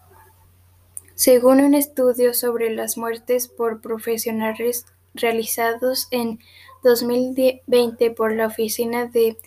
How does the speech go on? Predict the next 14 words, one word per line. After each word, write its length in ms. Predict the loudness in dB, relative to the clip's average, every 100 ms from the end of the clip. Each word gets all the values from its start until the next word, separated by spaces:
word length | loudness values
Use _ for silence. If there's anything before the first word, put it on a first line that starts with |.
| _ _ -20 -20 _ -2
estadísticas 880 | 0 2 2 4 2 0 0 2 2
nacionales 880 | 2 2 0 0 0 2 2 0 0
del 240 | 0 2
Reino 300 | 2 2 4
Unido, 480 | 4 4 4 0 -2 -10 _ _
la 220 | -2 -2
tasa 420 | 0 0 2 2 4
de 140 | 4
mortalidad 1000 | 2 -4 -4 -2 0 -2 0 0 0 -2 _
del 400 | -2 0 0 -4 -10 _ -8
personal 800 | -4 -2 -2 0 2 2 0 _ _ _ _ _
de 160 | -2 0
asistencia 920 | 0 -2 -2 0 0 0 0 0 -2 _ _ _ _ _ _ _ _ _ _ _ _ _ _ _ _ _ _ _ _ _ _ _ _ _ _ _ _ _ _ _ _ _ _ _ _ _ _ _ _ -20 _ _
social 640 | -2 2 2 4 2 2